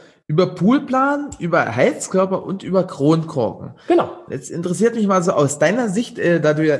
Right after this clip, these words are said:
Speaker 1: wirklich eine breite Palette an, an Anwendungen hast,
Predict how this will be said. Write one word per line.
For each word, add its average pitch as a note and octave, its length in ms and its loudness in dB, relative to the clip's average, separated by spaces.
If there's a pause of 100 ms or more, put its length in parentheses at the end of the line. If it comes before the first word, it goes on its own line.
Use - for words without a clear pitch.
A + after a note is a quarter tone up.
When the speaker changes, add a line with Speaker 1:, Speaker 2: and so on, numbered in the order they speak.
(220)
Speaker 1:
wirklich C#3+ 440 -2
eine D3 120 0
breite D#3+ 720 0
Palette D#3+ 420 0
an, D3+ 200 -2
an C#3 200 -6
Anwendungen F#3+ 600 -4
hast, F3 220 -6